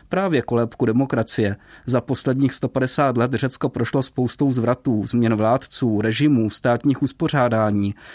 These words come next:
Nesčetněkrát přitom tekla krev. Řekové vydrželi. Nedávno jsme na televizních záběrech z řeckých měst viděli demonstranty za dohodu s Evropou i proti ní. Občas bylo dusno, ale častěji se chovali slušně a korektně.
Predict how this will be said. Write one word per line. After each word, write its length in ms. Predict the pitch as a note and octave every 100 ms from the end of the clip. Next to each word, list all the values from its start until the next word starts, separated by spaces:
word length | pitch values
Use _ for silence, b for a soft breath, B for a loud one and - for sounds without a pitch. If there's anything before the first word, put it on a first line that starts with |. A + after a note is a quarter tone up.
| B
Nesčetněkrát 880 | A#2+ D3+ - F3+ F3 D#3+ E3 D3 C#3+
přitom 360 | - C3 C3 A#2
tekla 300 | A#2+ - A#2
krev. 380 | - A2+ - - _ _
Řekové 440 | - A2 A#2 G#2 G2+
vydrželi. 580 | G#2 B2 A2+ A2+ G#2+ G#2 B B B B
Nedávno 400 | A2+ A2+ C3 D#3+
jsme 200 | D3 -
na 60 | C3+
televizních 540 | B2+ B2+ C#3 D3+ C3
záběrech 420 | A#2+ A2+ A#2+ C3+ B2+
z 60 |
řeckých 400 | A2+ B2 - C#3+
měst 280 | B2 A#2+ B2+
viděli 280 | B2 C#3 C3+
demonstranty 800 | A2+ A#2+ A#2 - C3 B2 C3+ C3 B B
za 220 | A#2+ A#2+
dohodu 340 | A#2 G#2+ B2+ A2+
s 80 | -
Evropou 520 | A2+ A2+ - A2+ B2
i 80 | A#2+
proti 360 | C3 A2+ - D3+
ní. 260 | B2+ G2+ G#2 B B
Občas 360 | A2 - B2 A2
bylo 220 | A#2+ G#2
dusno, 480 | G2+ - A2+ A2+ C#3+ -
ale 180 | B2+ G#2+
častěji 460 | - G#2 - C3
se 160 | C3+ A#2
chovali 340 | - C3 B2+
slušně 460 | - A2+ - - C3
a 80 | -
korektně. 600 | - C#3+ - - A#2